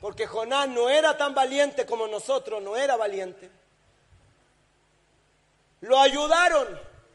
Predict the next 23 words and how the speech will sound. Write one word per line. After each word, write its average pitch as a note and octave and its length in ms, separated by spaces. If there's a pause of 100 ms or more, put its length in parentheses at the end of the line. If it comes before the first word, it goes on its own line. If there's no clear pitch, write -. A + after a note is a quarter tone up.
(800)
Y A3 100
los A#3+ 160
marineritos C4+ 840
dijeron, D4+ 440 (120)
"Este E4 400
es D4+ 80
el D4 40
Jetta, D4+ 640
al F3 340
agua". G#3+ 480 (4000)
¿Y - 100
qué C#4 220
creen? B3+ 400 (960)
Se C4 160
bajó B3+ 420
de D4 100
la B3 160
barca F4+ 800 (720)
y A3 140
Dios B3+ 380
tomó A#3 240
el A#3 100
control. G3 680